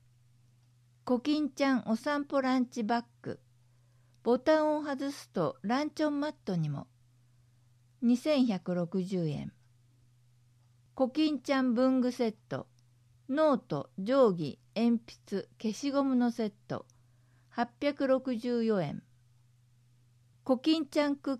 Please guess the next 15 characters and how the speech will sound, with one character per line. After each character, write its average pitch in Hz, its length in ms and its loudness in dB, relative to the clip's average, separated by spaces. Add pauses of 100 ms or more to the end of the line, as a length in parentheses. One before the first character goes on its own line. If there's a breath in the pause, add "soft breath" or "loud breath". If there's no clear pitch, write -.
(120)
キ 135 340 -6
ー。 - 160 -20 (380)
桜、 269 640 -2 (320)
チ 311 100 -2
ョ 320 60 0
コ、 - 420 -4
プ 247 140 0
レ 277 220 6
ー 226 40 4
ン 180 140 4
の 147 200 -4
三 202 300 0
つ 294 140 -6
の 240 200 4
味。 143 360 -8